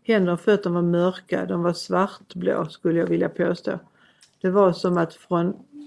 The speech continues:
de kom små. Eh, alltså det ser ut,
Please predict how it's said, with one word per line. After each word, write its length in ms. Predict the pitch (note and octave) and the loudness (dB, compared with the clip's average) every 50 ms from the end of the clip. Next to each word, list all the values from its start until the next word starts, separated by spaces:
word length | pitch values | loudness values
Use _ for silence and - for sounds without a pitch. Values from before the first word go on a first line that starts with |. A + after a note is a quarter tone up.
| - - | -16 -12
de 320 | D4+ B3 G#3 F#3 F3 F3 | -8 -4 -2 0 0 0
kom 220 | E3 - F3+ F3 F3 | 0 0 0 -2 -2
små. 380 | - - G#3+ G3 F3 - - - - _ _ _ _ _ _ _ _ _ _ _ _ _ _ _ _ _ _ _ _ | -2 0 0 0 0 0 -4 -6 -10 _ _ _ _ _ _ _ _ _ _ _ _ _ _ _ _ _ _ _ _
Eh, 400 | - E3 E3 - - - - - - | -10 -8 -8 -8 -10 -12 -14 -14 -8
alltså 300 | - F3+ F3+ F3+ - F#3+ | -8 -6 -6 -6 -6 -6
det 80 | F#3 E3+ | -6 -4
ser 340 | - - F#3 E3+ E3+ F#3+ F#3 | -2 -2 0 0 2 2 2
ut, 380 | D#3+ - - - - - - | 0 0 -6 -14 -20 -20 -20